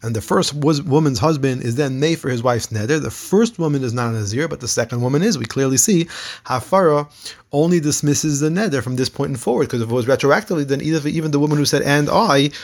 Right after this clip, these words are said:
would not be a nazir. So here's a very clear raya, Shema Mino, that he's megas gayas, that a, a, a husband's hafar is megas gayas. That brisa though continues and says, Reb Shimon says, if the second woman said, "I am like you,"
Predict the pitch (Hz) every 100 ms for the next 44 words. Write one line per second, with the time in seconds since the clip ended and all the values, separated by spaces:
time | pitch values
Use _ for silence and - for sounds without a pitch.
0 | - 135 120 120 117 120 127 120 165 160
1 | 92 - _ _ _ _ _ _ - -
2 | - - 135 170 135 143 147 - 170 135
3 | 127 123 110 101 151 135 131 160 170 143
4 | 123 131 123 113 131 165 147 135 107 160
5 | 208 147 139 135 - - - _ 139 131
6 | 135 - 123 127 131 131 175 151 127 135
7 | 208 165 127 147 127 113 95 98 95 -
8 | - - - 165 170 196 180 151 139 139
9 | 196 185 135 123 165 131 113 208 175 117
10 | 170 135 123 117 113 175 175 131 135 123
11 | - 135 117 - 123 143 131 123 117 113
12 | 117 - 120 135 254 151 202